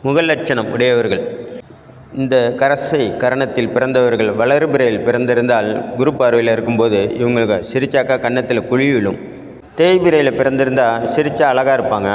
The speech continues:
ஆனா குழி விழு-, விழுறது, கன்னத்துல குழி விழுகிறதுக்கு கொஞ்சம் டவுட்டு தான். சந்திரன் வந்து அழகுக்கு அழகு சேர்ப்பவர், அதனால தேய்பிறையில் சிரிச்சா அழகா தான் இருப்பாங்க. வளர்பிறையா இருந்தா சிரிச்சா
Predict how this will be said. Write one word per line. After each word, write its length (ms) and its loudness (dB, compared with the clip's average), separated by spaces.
ஆனா 160 -2
குழி 260 0
விழு-, 460 2
விழுறது, 540 2
கன்னத்துல 440 0
குழி 180 2
விழுகிறதுக்கு 640 2
கொஞ்சம் 560 -2
டவுட்டு 260 0
தான். 220 -2
சந்திரன் 400 0
வந்து 480 2
அழகுக்கு 540 2
அழகு 240 2
சேர்ப்பவர், 600 -2
அதனால 280 0
தேய்பிறையில் 640 2
சிரிச்சா 240 -2
அழகா 280 2
தான் 160 0
இருப்பாங்க. 320 -2
வளர்பிறையா 540 2
இருந்தா 300 2
சிரிச்சா 320 0